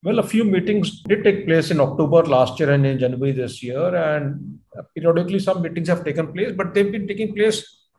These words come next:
to discuss tenders at a micro level. What are tender clauses? Who can supply what? Whether he's supplying on time? Whether their delivery is being time for these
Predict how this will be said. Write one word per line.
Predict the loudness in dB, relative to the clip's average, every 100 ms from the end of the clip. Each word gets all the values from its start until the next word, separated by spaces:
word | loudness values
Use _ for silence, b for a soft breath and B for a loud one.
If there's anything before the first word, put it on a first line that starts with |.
| _ -10
to | -6
discuss | -6 -6 -8 -6
tenders | -2 0 2 0
at | 0
a | -2
micro | 0 0 0
level. | 0 0 0 -6
What | -6 -6
are | -6
tender | -6 0 0
clauses? | 2 0 0 -4 -6
Who | -8 -8
can | -6
supply | -6 -2 2 2
what? | 2 -2 -2 -6
Whether | -8 -8
he's | -10
supplying | -4 -2 0
on | -2 -2
time? | -2 -2
Whether | -4 -4
their | -2 -2
delivery | 0 -2 -2 -4
is |
being | -4 -4 -4
time | -6 -6
for |
these | -8 -10 -12